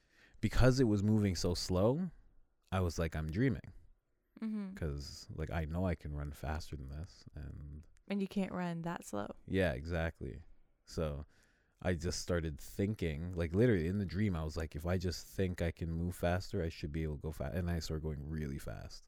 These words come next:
Speaker 2: Hmm.
Speaker 1: Like, s-, and, but w-, odd thing was we were, like, I, I think I was, like, running from, like, zombie type people.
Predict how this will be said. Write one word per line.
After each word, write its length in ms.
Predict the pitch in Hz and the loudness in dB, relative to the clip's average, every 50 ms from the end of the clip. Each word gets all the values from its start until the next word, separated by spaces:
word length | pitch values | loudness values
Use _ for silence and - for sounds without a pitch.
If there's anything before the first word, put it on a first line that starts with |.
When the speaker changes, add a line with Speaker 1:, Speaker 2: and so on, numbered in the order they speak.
| - 294 | -10 -8
Speaker 2:
Hmm. 160 | 302 262 214 190 - _ _ _ _ _ _ _ - | -6 -6 -6 -6 -8 _ _ _ _ _ _ _ -8
Speaker 1:
Like, 120 | - - | -6 -6
s-, 100 | - - - - - - - - - | -6 -8 -10 -10 -14 -16 -10 0 4
and, 240 | 147 160 127 101 | 6 6 6 6
but 80 | 95 110 | 6 4
w-, 220 | 104 98 98 95 - - - | 4 4 2 -2 -4 -4 2
odd 240 | 101 127 135 113 - | 4 6 6 6 4
thing 200 | - 113 104 101 | 2 2 2 2
was 180 | 95 95 90 | 2 0 0
we 140 | 85 87 87 | 0 -2 -2
were, 120 | 78 76 | -2 -2
like, 240 | 71 71 71 - - - - - - - - - - - - - _ _ | -4 -6 -6 -8 -14 -18 -20 -20 -18 -20 -18 -16 -16 -18 -18 -20 _ _
I, 220 | 90 92 95 92 - - | -6 -2 -2 -2 -2 -4
I 80 | 92 95 | -6 -8
think 360 | - - 104 101 98 - - - - - - - | -4 -4 -4 -4 -6 -8 -12 -18 -18 -18 -12 -6
I 160 | 92 85 82 | -4 -4 -2
was, 180 | 85 82 78 80 | -2 -2 -4 -4
like, 100 | 78 76 | -4 -4
running 340 | 76 78 82 85 85 80 78 | -4 -4 -2 -2 -2 -2 -4
from, 220 | - - - 80 76 | -6 -10 -10 -10 -10
like, 340 | - - - - - - - - - _ _ _ - - - - _ _ - | -12 -12 -16 -18 -20 -20 -20 -20 -20 _ _ _ -20 -20 -20 -20 _ _ -10
zombie 440 | 80 73 - 80 80 80 78 78 76 | -6 -4 -2 -2 -2 -2 -4 -4 -4
type 260 | - - 69 67 - | -2 -2 -2 -2 -4
people. 400 | - - 67 - - - - - | -8 -10 -12 -10 -10 -12 -12 -12